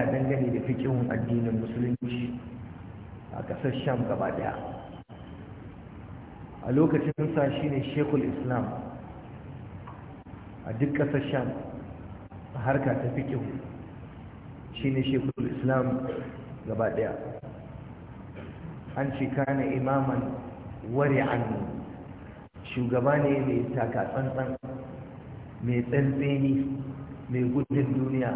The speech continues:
Ba mutum ne wanda yake dulmiya a cikin duniya da fitinar duniya ba.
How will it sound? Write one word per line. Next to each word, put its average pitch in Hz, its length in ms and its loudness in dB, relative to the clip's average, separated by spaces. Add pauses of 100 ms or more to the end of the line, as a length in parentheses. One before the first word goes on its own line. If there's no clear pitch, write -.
(1200)
Ba 120 180 2
mutum 123 400 2
ne 139 140 4
wanda 135 240 4
yake 131 380 4
dulmiya 135 440 4
a - 140 2
cikin 135 220 2
duniya 135 300 4
da 117 120 2
fitinar 127 420 2
duniya 117 280 4
ba. - 200 4